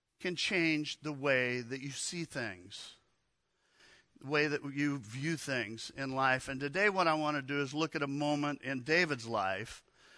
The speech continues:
you know, King David, Old Testament,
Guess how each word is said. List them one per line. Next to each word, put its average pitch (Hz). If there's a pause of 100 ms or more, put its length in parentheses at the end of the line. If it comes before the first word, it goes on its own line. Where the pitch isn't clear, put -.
(260)
you 147
know, 143
King 175
David, 123
Old 143
Testament, 139